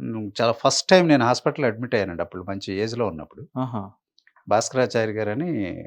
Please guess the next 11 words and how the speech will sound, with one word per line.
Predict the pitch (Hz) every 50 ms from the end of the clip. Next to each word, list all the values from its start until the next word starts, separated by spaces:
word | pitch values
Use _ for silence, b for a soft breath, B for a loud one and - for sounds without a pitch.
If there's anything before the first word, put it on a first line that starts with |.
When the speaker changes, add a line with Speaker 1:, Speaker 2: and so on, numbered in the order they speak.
| - - 98
Speaker 1:
ఆ, | 90 87 87 82 80 - _
ఇప్పుడు | _ - 107 98
పలోమి | - 101 98 110 120 123 131 110
హాస్పిటల్ | 117 113 107 - - 101 - 117 110
ఏదో | 98 95 87
ఉంది | 82 85 85 80
అక్కడ. | 76 - 73 - - _ _ _ _ - 127
Speaker 2:
ఆ, | 123
Speaker 1:
అంతకుముందు | 117 107 107 110 113 104 107
Speaker 2:
ఆ. |
Speaker 1:
ఒక | 101